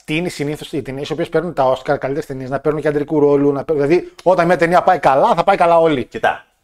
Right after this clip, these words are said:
Speaker 1: Όλη θα πάει καλά.
Speaker 2: Σχεδόν, ε, εκατό τοις εκατό δηλαδή, αυτός που θα πάρει, η ταινία που θα πάρει καλύτερες ταινίες, θα πάρει καλύτερες σκηνοθεσίες.
Speaker 1: Όλα, ναι, πάνε κάπως έτσι.
Speaker 2: Θα
Speaker 1: Συνε-,
Speaker 2: πάνε σε ρίσινη.
Speaker 1: και για cinematography πάει μετά, το πάνε κάπως έτσι μετά,
Speaker 2: Ε, ναι,
Speaker 1: δυστυχώς.
Speaker 2: εντάξει.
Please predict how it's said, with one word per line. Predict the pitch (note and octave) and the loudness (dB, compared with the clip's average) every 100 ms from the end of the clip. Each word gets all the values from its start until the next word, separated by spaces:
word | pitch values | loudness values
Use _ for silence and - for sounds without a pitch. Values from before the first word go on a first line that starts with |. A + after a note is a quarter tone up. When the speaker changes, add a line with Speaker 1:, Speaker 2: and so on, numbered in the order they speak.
| _ _ _ _ _ | _ _ _ _ _
Speaker 1:
Όλη | E3 E3 | 2 2
θα | C3+ B2+ | 0 -2
πάει | B2 | -2
καλά. | A2 A2 | -4 -10
Speaker 2:
Σχεδόν, | - - - G2+ F2+ D#2+ A2 C3 C3+ | -12 -18 -10 -8 -8 -6 -4 -4 -8
ε, | C3 B2+ B2 B2 A#2 A2+ G#2+ G2 _ _ _ _ _ | -10 -8 -8 -8 -10 -10 -12 -16 _ _ _ _ _
εκατό | - - F#2 A2+ | -20 -8 -6 -6
τοις | A2 A#2+ | -10 -10
εκατό | A2+ G2+ G#2 A#2+ | -8 -6 -4 -4
δηλαδή, | A2+ G#2 G2 A#2 | -4 -6 -6 -6
αυτός | G#2+ A#2 | -8 -10
που | _ | _
θα | B2+ | -2
πάρει, | - B2 A#2 G#2+ - _ _ - - | 0 0 -2 -8 -12 _ _ -14 -14
η | - | -8
ταινία | - B2 | -6 -6
που | |
θα | A#2+ | -4
πάρει | - C3 | -2 0
καλύτερες | A#2+ B2+ B2+ | 0 -2 -4
ταινίες, | - D3+ D3+ | -6 -8 -6
θα | |
πάρει | B2 C3+ | -8 -6
καλύτερες | - B2+ B2+ | -4 -4 -6
σκηνοθεσίες. | - A#2 G#2+ G2 F#2 D2+ - _ - | -8 -8 -6 -8 -12 -16 -18 _ -2
Speaker 1:
Όλα, | G3 F3 C3+ | 0 2 2
ναι, | D3 | 0
πάνε | C#3 F3+ | 2 0
κάπως | E3 F3+ C#3+ | 2 2 2
έτσι. | F3+ - | -4 -6
Speaker 2:
Θα | _ C3+ | _ 0
Speaker 1:
Συνε-, | E3+ | 2
Speaker 2:
πάνε | D#3+ | 0
σε | D#3+ C#3+ | 0 0
ρίσινη. | D3 - A#2 | 0 -4 -8
Speaker 1:
και | D#3+ | 0
για | E3+ | 0
cinematography | D#3+ E3+ D#3 C3+ - F#3+ E3+ C#3+ | 2 2 2 2 2 2 2 0
πάει | - C#3 | 0 0
μετά, | B2+ A2 - G#3+ C4+ C4+ B3 A3+ G#3+ E3 _ | 0 -6 0 2 4 2 2 2 0 -2 _
το | F3 | 0
πάνε | G#3+ G#3+ F3 | 2 2 2
κάπως | G3 F3 - | 2 0 0
έτσι | F#3 D#3 | -2 -2
μετά, | C3+ B2+ | -6 -6
Speaker 2:
Ε, | |
ναι, | B2+ | -6
Speaker 1:
δυστυχώς. | G#2+ A#2+ | -10 -12
Speaker 2:
εντάξει. | B2+ A#2 | -14 -20